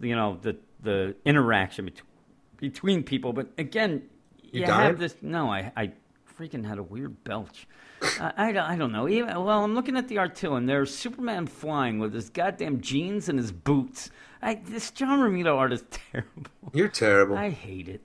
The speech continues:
Speaker 2: I
Speaker 1: I,
Speaker 2: like
Speaker 1: I really
Speaker 2: it enough.
Speaker 1: do.
Speaker 2: I'm telling you, it's grown on me, 'cause originally I hated it as well.
Speaker 1: Well,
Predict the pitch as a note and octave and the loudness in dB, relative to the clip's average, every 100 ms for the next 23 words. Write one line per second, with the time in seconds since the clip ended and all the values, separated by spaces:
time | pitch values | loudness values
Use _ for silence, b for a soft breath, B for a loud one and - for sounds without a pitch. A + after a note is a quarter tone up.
0 | _ C#3+ C#3+ G#3+ B3+ A#3 A#3+ A3+ A#3 D#3 | _ 2 8 10 12 12 10 10 10 8
1 | G#2 C#3+ G#3+ A3 D3 A#2+ C3+ B2+ - - | 6 4 6 8 6 6 4 2 0 8
2 | D#3+ G#3 E3 A#2 G#2 - B2 C3+ E3 G3+ | 10 10 10 8 2 0 4 6 6 6
3 | G3 D3 D#3+ D3+ D3 D3 D#3 D3+ F3 F3+ | 4 6 8 8 6 4 2 2 2 4
4 | G2 - - D#3 | 2 0 -2 0